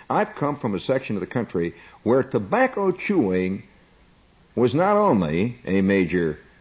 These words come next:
form of self-expression, but tobacco juice spitting was a major art form. I, I can remember guys sitting, uh, down at the Sinclair oil station, for example,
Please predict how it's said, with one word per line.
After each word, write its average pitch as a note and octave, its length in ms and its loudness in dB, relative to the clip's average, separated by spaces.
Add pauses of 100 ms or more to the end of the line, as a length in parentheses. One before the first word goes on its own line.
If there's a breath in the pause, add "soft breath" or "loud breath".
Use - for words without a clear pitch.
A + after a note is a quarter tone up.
(120)
form F#2+ 340 0
of D#2+ 140 -2
self-expression, D3 880 0 (760)
but G#2 320 2
tobacco F#3+ 720 0 (420)
juice F3+ 500 2
spitting - 680 0 (640)
was G#2+ 180 0
a A#2+ 60 6
major C#3 440 6
art F3 260 2
form. C#4+ 460 -6 (960 soft breath)
I, D3 340 2
I G3+ 40 4
can G3+ 140 0
remember D3+ 400 4
guys A2 440 0 (100)
sitting, D3+ 540 0 (300 loud breath)
uh, E2+ 140 -6
down G#2 260 2
at B2+ 120 0
the F#2 200 4
Sinclair C3+ 460 2
oil G2+ 200 6
station, D#2+ 540 -2 (100)
for - 80 -8
example, G2 540 -4